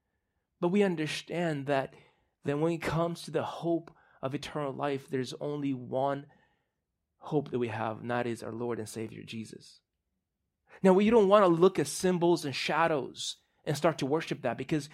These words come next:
we understand that this fiery serpent that was made out of bronze became that. We see in Hezekiah, um, when Hezekiah brings the revival, I believe it's in Second Kings eighteen, we see this crazy thing that happens where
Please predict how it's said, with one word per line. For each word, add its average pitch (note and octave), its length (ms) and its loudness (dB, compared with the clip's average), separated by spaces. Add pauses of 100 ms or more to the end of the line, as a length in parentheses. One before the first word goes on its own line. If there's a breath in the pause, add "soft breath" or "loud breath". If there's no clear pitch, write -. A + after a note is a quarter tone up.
(160 loud breath)
we D#3+ 140 4
understand E3 420 0
that C#3+ 60 -8
this C#3+ 220 -4 (160 soft breath)
fiery D#3+ 440 2
serpent C#3+ 440 -2
that C3 80 0
was C3 120 -4
made C3+ 160 0
out B2+ 140 2
of A2+ 100 0
bronze A2+ 680 -4 (280)
became C#3+ 600 -4
that. F2+ 340 -10 (1600)
We D3 120 0
see F3 260 4
in D3+ 120 4
Hezekiah, C#3+ 760 2
um, B2 360 0
when C3+ 240 -2
Hezekiah C3+ 520 0
brings C3 320 -2
the B2 100 -6
revival, A#2 680 0 (300 loud breath)
I A#2+ 80 -4
believe C3+ 340 -2
it's B2 140 -6
in A2+ 80 -8
Second B2 340 -8
Kings B2 480 -6 (720)
eighteen, A#2+ 520 -4 (360 soft breath)
we D3+ 140 2
see - 180 -2
this G3+ 140 0
crazy E3+ 540 0
thing C#3 240 -4
that A#2 120 0
happens A#2 480 -4
where A#2 320 0